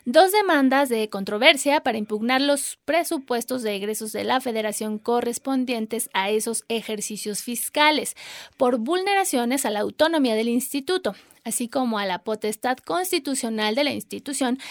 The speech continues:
para fijar los salarios a sus trabajadores con base en sus condiciones generales de trabajo. Segundo, que la presentación por parte del legislativo de esta nueva demanda contribuirá a clarificar el litigio planteado ante la Corte,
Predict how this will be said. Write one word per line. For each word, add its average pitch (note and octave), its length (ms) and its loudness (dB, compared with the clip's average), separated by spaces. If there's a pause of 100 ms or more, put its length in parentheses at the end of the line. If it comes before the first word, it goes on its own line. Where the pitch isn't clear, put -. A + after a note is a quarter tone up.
(180)
para F#4 220 4
fijar D#4 320 4
los C4+ 180 2
salarios A#3+ 560 0
a G#3 100 -4
sus A3 220 -8
trabajadores A3 760 -2
con G#3+ 300 -4
base C4+ 420 2
en G#3 120 -6
sus A#3 220 -4
condiciones A3 680 -6
generales G#3 840 0
de G3+ 220 -2
trabajo. - 580 -6 (160)
Segundo, A3 580 0 (240)
que B3+ 140 2
la C4 160 6
presentación F#4 680 0
por A#3+ 200 0
parte G#3+ 420 -2
del A3 160 0
legislativo G#3+ 720 -4
de A#3+ 140 2
esta A3+ 240 -2
nueva G3 300 -4
demanda A#3+ 640 2
contribuirá C4+ 960 2
a A3 160 0
clarificar G#3+ 960 -2
el A#3 220 2
litigio B3 840 0
planteado G#3 640 0
ante A3 260 -4
la F3+ 140 -10
Corte, B3 520 0